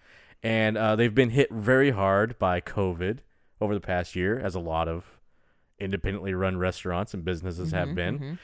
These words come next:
Speaker 1: So this guy who loves this restaurant so much just wanted to try to drum up some sort of press for them.
Speaker 2: Okay.
Speaker 1: Some sort of, like, you know, "Hey, acknowledge this."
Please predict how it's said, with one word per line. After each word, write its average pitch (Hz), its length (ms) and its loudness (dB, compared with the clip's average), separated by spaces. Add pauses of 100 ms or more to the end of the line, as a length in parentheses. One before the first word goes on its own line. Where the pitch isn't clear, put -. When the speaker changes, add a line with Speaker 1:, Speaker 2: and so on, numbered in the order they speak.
(160)
Speaker 1:
So 151 100 2
this 180 200 4
guy 131 180 4
who 131 100 2
loves 127 240 4
this 147 140 -6
restaurant 107 380 0
so 113 60 -2
much 110 140 -2
just - 140 -8
wanted 139 200 2
to 123 80 0
try 127 300 -2
to 120 80 0
drum 107 360 0
up 113 160 2
some 123 260 2
sort 117 220 0
of - 100 -4
press - 340 -2
for 104 200 -4
them. 87 360 -4
Speaker 2:
Okay. 147 360 -10
Speaker 1:
Some 131 320 -4
sort 127 240 2
of, 107 120 0
like, 107 260 -2
you 120 100 -8
know, 107 300 -6 (140)
"Hey, 202 320 2
acknowledge 131 600 -2
this." 92 360 -6